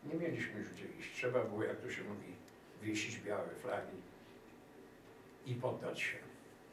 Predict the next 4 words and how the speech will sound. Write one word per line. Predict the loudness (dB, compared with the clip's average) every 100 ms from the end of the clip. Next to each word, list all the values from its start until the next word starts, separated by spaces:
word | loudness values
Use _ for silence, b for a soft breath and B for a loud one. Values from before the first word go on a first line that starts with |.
| -16 -16 -16 -16 -16 -14 -16 -14 -16 -16 -16 -14 B B B B B -16 -2
Powiem | 4 8 8 8
tylko | 6 6
tyle, | 6 6 4 4
że | 4